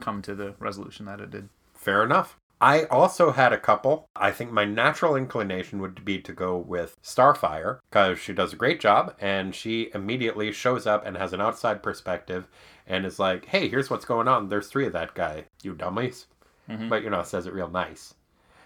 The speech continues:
Speaker 2: And also does a good job of standing up for herself and being like, "Look, I'm not stupid. I'm new to your culture. I don't know your customs, but I know lots of other shit. Don't treat me like I'm stupid."
Speaker 1: Mm-hmm.
Speaker 2: And I really appreciated that. And so that is why she would, in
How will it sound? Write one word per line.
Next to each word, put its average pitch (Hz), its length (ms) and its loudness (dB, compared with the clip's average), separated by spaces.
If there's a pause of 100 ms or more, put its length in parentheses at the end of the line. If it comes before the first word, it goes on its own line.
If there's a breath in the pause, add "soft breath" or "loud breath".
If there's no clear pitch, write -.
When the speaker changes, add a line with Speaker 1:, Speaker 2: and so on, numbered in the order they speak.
(120)
Speaker 2:
And 98 200 0
also 101 280 0
does 104 200 0
a 104 40 -12
good 135 160 -2
job 143 220 2
of 123 100 -6
standing 113 360 -4
up 95 140 -4
for 95 140 0
herself 92 440 -6
and 98 100 -10
being 95 200 -8
like, 87 280 -10
"Look, - 280 2
I'm 98 120 -4
not 113 200 2
stupid. 92 460 -8 (340)
I'm 90 260 -10
new 117 200 -4
to 123 60 -2
your 110 140 0
culture. 92 460 -2 (260 loud breath)
I 85 100 -8
don't 107 300 -2
know 101 140 0
your 92 160 -2
customs, 98 600 -2 (220 soft breath)
but 98 140 0
I 85 80 -8
know 92 200 2
lots 98 280 4
of 90 80 -6
other 85 240 0
shit. - 380 -6
Don't 92 200 -6
treat 98 220 -10
me 85 140 -12
like 80 180 -10
I'm 78 140 -14
stupid." - 400 -18 (280)
Speaker 1:
Mm-hmm. 101 220 -12 (600 soft breath)
Speaker 2:
And 98 140 -2
I 95 40 0
really 131 260 6
appreciated - 580 -6
that. - 220 -14 (320 loud breath)
And 92 100 -8
so 117 100 0
that 185 180 4
is 147 120 0
why 131 180 4
she - 200 -4
would, 110 320 -2 (300)
in 127 320 -2